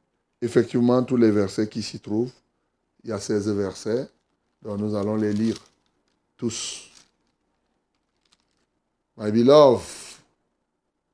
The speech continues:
here is the moment we have to read our Bible in the book of Fe-, First Corinthians chapter two.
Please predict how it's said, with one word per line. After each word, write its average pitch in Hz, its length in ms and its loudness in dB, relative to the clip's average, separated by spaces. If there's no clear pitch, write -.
here 117 200 2
is 123 200 2
the 123 120 4
moment 123 560 0
we 104 80 -18
have 117 480 -2
to 113 480 -6
read 117 320 0
our 107 220 -4
Bible 110 720 0
in 156 80 -6
the 147 100 4
book 143 240 0
of 120 200 2
Fe-, 143 280 -4
First - 520 -6
Corinthians 117 640 -2
chapter 98 380 -8
two. 110 340 -8